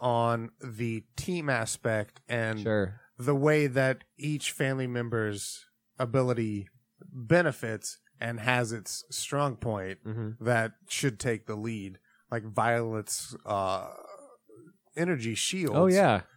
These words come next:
Speaker 1: She used to shield the family a lot or to get them to different places.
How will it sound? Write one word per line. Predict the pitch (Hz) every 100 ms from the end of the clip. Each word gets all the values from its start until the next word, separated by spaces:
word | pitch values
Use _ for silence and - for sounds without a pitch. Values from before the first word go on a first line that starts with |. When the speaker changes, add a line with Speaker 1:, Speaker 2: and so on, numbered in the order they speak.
| _
Speaker 1:
She | - 127
used | 117 -
to | -
shield | - 120 101
the | 107
family | - 113 110
a | 107
lot | 107 110 -
or | 131
to | 110
get | 107 117
them | 113
to | 104
different | 107 107 101
places. | - 113 104 110 98